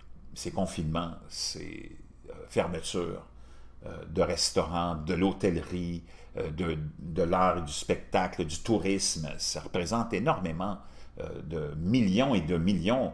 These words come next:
à travers le monde de, euh, de travailleurs qui vont se retrouver, euh, des années en arrière en ayant perdu des revenus. Nous, on est quand même chanceux, on a un filet social ici, mais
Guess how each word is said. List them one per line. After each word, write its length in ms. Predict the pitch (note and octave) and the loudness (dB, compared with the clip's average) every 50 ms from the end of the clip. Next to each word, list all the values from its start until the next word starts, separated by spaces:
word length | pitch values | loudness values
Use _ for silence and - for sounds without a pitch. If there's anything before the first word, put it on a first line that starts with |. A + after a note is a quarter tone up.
| - - | -6 -8
à 40 | - | -2
travers 300 | - A#2 A#2 A2+ A2 G2 | 4 6 8 8 8 8
le 80 | F2 D#2+ | 6 4
monde 300 | F#2 A#2+ B2+ A2 E2+ D2+ | 4 2 2 0 -2 -2
de, 180 | D#2+ D#2 - - - - - - - - - - - - | -4 -4 -4 -6 -10 -14 -16 -18 -20 -18 -18 -14 -12 -10
euh, 100 | - - | -10 -4
de 140 | - F2 F2+ | 0 0 0
travailleurs 580 | - G2+ F#2 D2+ D2 D2+ E2+ G#2 B2+ C#3+ B2 | 4 4 4 4 4 4 4 4 4 4 2
qui 140 | - - - | -2 -4 0
vont 240 | E2 F#2+ B2 C3+ C3 | 4 6 6 6 4
se 100 | - - | 2 0
retrouver, 560 | - F#2 - - D#2+ D#2+ A2 C3 B2+ - - - - - - - - - - | 0 0 0 0 0 2 2 0 0 -4 -10 -16 -16 -16 -16 -14 -14 -12 -12
euh, 140 | - - - - - - - - - - - - - | -10 -10 -12 -12 -14 -16 -18 -20 -20 -18 -18 -12 -2
des 260 | - F#2 G2+ F#2+ - | 2 2 6 10 10
années 220 | G3+ G#3 C4 C4+ A3+ | 10 12 12 10 8
en 80 | A#2+ | 8
arrière 480 | G#2 F2 D2+ E2 F#2+ F2 D2+ C2 A#1 - - - - | 6 6 4 4 2 2 2 0 -6 -8 -10 -10 -8
en 140 | - E2+ F2+ | -4 0 2
ayant 180 | F#2 G2 G2+ | 4 4 4
perdu 300 | F#2+ G#2 F2+ E2 F2+ C#3+ | 4 4 2 2 2 0
des 100 | A2+ F#2 | 2 4
revenus. 340 | F2 D#2+ D#2+ D#2 E3 F#3+ G3+ A#2 | 4 4 4 2 0 0 2 2
Nous, 80 | A2+ C#3 | 4 4
on 140 | C#3+ G2+ | 4 4
est 80 | F#2+ F#2 | 4 4
quand 120 | - G2 | 4 4
même 140 | G2 G2+ F#2+ | 2 2 0
chanceux, 340 | - G#2 F2 E2 - - D#3+ | 0 -2 -2 -2 -2 -2 0
on 140 | C#3+ G2 F2 | 0 0 0
a 20 | |
un 80 | E2 D#2+ | -2 -4
filet 260 | - - - E2+ F2 | -6 -6 -4 -2 -2
social 460 | D#2+ - E2 - - - D#3 E3+ D#3 | -2 -2 -2 -2 -2 -2 -2 -2 -4
ici, 220 | - - - E3 C#3+ | -6 -6 -8 -6 -6
mais 180 | F2 D2+ - | -6 -6 -8